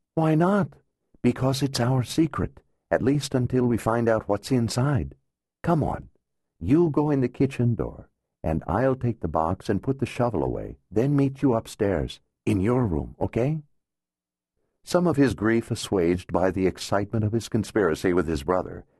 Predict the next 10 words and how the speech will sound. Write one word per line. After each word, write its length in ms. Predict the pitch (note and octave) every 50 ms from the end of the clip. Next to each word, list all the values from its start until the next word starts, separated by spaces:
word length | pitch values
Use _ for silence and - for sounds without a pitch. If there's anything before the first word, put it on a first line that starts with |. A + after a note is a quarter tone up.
| _ _ -
the 80 | - D2+
boy 280 | C#2 D2 D#2+ E2 E2+
nodded 420 | E2+ E2 D#2+ E2+ E2 D#2+ D#2 - -
eagerly 560 | - G#2 G2 - - C2+ A#1 G1+ G1+ - - _ _ -
and 140 | - E2 C#2+
set 200 | - - F#2+ E2+
off 240 | D#2 D2+ D#2 D#2+ -
toward 240 | - - C2+ B1+ A#1
the 120 | A#1 -
house. 420 | - C2+ A#1 G#1+ - - - -